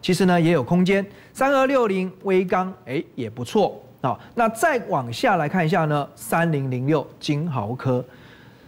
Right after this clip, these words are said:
前一波高点股价可是在两百一十三呢。好，所以说虽然金豪科八月的营收复苏的比较慢，哦，还是呢双绿双减，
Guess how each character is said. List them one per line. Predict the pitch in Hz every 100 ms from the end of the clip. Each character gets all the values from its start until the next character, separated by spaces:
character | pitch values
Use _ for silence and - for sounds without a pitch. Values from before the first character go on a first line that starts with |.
| - -
前 | - 185
一 |
波 | 214 240
高 | 220 202 214
点 | 214 110 - - -
股 | - 120
价 | 190 160
可 | 117
是 | 143
在 | 165
两 | 139 123 147
百 | - 104 -
一 | 131
十 | -
三 | 110 113 110
呢。 | 104 - - - -
好， | 160 135 -
所 | - 311
以 | 277
说 | 285 269 262 - - - -
虽 | - - 349 330
然 | 214 214 -
金 | - 269 262
豪 | 170 170
科 | 190 196 185 - - - _
八 | 277 269 269
月 | 277 220
的 | 185 160
营 | 151 143
收 | 180 190 175 -
复 | - 254 190
苏 | 190 170
的 | 131
比 | 107
较 | 151 123
慢， | 123 135 - - - -
哦， | 127 -
还 | - 139
是 | 190 165
呢 | 143 139 - - - - -
双 | - 196 208
绿 | 208
双 | 147 160 151
减， | 147